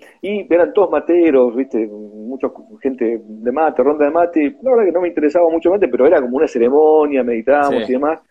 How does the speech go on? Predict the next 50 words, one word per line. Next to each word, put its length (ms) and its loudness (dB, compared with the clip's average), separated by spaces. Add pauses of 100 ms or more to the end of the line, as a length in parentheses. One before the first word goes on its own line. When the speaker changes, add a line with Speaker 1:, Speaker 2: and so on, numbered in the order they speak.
(220)
Speaker 1:
y 60 -4
me 80 2
habré 140 4
tomado, 440 0
para 180 -6
mí 80 -6
que 100 0
no 40 0
estaba 160 0
acostumbrado, 320 -4
no 80 -12
sé, 300 -10 (240)
seis 400 0
mates, 320 -4
cinco, 320 -4
no 80 -8
sé. 240 -4 (420)
Me 140 -8
subí 240 2
al, 300 2
al, 500 -2
al 140 -8
micro 500 0 (380)
y 100 -4
me 140 -2
pasé 280 0
sin 160 -4
dar 160 2
detalles 600 2 (240)
las 320 -2
doce 300 2
horas 180 4
del 140 4
viaje, 300 2
no 140 0
sé 120 -2
cuántas 200 -2
eran 140 -2
el 60 -6
micro, 320 -2
en 120 -6
el 140 0
baño, 320 0
la 80 0
gente 220 -4
<laughs> 20 2
golpeaba 680 2
a 40 2
la 80 -2
puerta 540 0